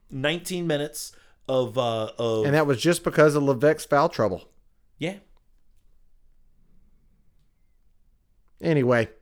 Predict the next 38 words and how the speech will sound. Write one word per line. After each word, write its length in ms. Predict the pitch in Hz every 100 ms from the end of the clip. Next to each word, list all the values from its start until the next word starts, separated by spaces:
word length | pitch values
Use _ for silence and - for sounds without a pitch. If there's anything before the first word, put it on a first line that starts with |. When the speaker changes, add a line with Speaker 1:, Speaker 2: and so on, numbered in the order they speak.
| _ _ _ -
Speaker 2:
the 100 | 135
Gamecocks 500 | 160 196 196 160 -
win. 380 | 135 143 143 135
We 140 | 170
had 140 | 202 175
a 60 |
few 260 | - 165 147
beers. 640 | 123 117 113 104 - - _ _ _ _ -
I 140 | 143
was 180 | 156 143
in 80 | 139
a 60 |
good 220 | 117 123 107
mood. 440 | 110 104 95 95 _
You 160 | 117 131
were 60 |
in 60 | 123
a 60 |
good 180 | 113 107
mood. 280 | 110 107 95
Speaker 1:
It 60 | 110
was 100 | 110
wonderful. 400 | 113 110 107 98
Speaker 2:
And 180 | 127 120
we 140 | 165
were 140 | 156 117
juiced 500 | 104 123 151 147 139
up 340 | 127 120 - _ _
for 140 | - 113
the 100 | 104
game 420 | 113 110 110 107
at 160 | 104 107
Alabama 540 | 107 104 98 98 95
on 140 | 92 92
Saturday. 540 | 95 87 80 76 - _ _ _ _ _ _ -
Speaker 1:
And 180 | 110 117
then 420 | 113 110 110 107
the, 120 | 107